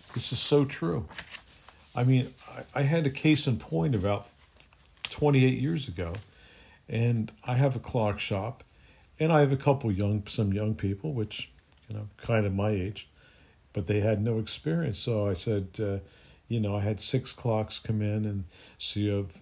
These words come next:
the clocks and the, the pairs of weights, the pendulum, and the movement, and the cases. And, uh, you know, I said, you know,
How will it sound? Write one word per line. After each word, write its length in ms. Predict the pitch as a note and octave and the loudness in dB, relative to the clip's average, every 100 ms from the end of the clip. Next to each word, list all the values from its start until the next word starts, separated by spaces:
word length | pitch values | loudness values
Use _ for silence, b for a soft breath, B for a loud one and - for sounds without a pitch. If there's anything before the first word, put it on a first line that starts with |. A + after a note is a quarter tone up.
| - | -16
the 100 | - | -12
clocks 720 | - - A#2 A2 A2 - - | -8 -2 0 0 -2 -4 -4
and 140 | A#2 A2 | -2 -4
the, 240 | A#2 - | -6 -4
the 80 | A#2 | -6
pairs 520 | - - A#2 A#2 G2+ | -4 0 2 2 2
of 120 | G#2 | 0
weights, 300 | G2+ G#2+ A2 | 0 -2 -4
the 120 | - | -8
pendulum, 580 | - - A2 A2 A2+ A#2 - _ - - _ _ _ _ _ - - | -8 -4 -2 0 -2 -2 -6 _ -20 -20 _ _ _ _ _ -20 0
and 120 | B2+ | 6
the 60 | C3+ | 8
movement, 480 | C3+ A2+ G2 B2+ C3 B B B A2 | 8 6 4 0 -2 B B B -2
and 100 | A#2+ | 0
the 60 | |
cases. 520 | C3+ G3 G#3+ F#2 - - b b b b b b | 2 2 0 -4 -8 -10 b b b b b b
And, 400 | A2+ A#2+ A#2+ A2+ | -2 2 2 2
uh, 340 | A#2+ A2+ A2 A#2 | 2 2 0 -2
you 80 | B2+ | -2
know, 120 | A2 | -2
I 60 | A2+ | -2
said, 220 | - A2 | -2 -2
you 100 | G#2+ | -2
know, 220 | G#2 G2+ | -2 -6